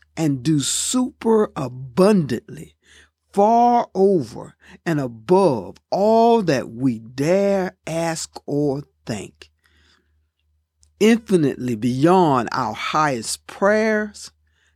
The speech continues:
desires, thoughts, hopes, or dreams." Oh my goodness,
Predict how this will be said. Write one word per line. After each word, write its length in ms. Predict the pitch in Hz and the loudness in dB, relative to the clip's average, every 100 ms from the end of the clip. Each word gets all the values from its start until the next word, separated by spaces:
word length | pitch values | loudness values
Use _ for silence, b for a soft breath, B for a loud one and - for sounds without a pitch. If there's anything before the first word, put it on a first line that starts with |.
| - | -2
desires, 1120 | 147 123 117 143 185 202 202 202 196 190 - _ _ _ _ _ _ | 0 0 0 2 4 4 4 2 -2 -8 -18 _ _ _ _ _ _
thoughts, 800 | 170 190 196 - - - - _ _ _ _ _ | 2 2 0 -8 -10 -12 -14 _ _ _ _ _
hopes, 760 | _ - 196 196 - - - - _ _ _ _ _ | _ -2 2 2 0 -10 -10 -10 _ _ _ _ _
or 320 | 139 135 151 | 0 2 2
dreams." 1120 | 143 107 131 104 95 87 92 - - - - _ _ _ _ _ _ _ _ _ _ _ _ _ | 0 -6 -8 -8 -8 -12 -16 -16 -14 -14 -18 _ _ _ _ _ _ _ _ _ _ _ _ _
Oh 300 | - 151 143 | 2 4 4
my 320 | 110 101 104 98 | 2 -4 -6 -4
goodness, 720 | 104 90 69 65 - - | -6 -8 -12 -16 -20 -20